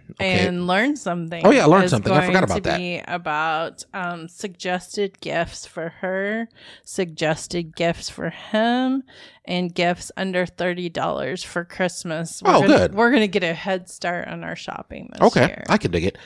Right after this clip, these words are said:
Speaker 1: So, you know, with this, uh, coronavirus that is, uh, going all over the world,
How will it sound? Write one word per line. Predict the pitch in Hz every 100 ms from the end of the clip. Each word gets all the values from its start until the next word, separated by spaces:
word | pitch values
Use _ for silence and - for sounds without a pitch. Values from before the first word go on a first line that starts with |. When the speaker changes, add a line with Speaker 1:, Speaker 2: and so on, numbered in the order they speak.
| - -
Speaker 1:
So, | - 165
you | 156
know, | 196 160 139
with | 139 135 -
this, | 120 - -
uh, | 104 101 101
coronavirus | - 107 104 92 - 82 90 82 82 - -
that | 85
is, | 82 -
uh, | 78 71 73 80
going | 78 87 78
all | 78 78
over | 78 78
the | 76
world, | 80 76 76 78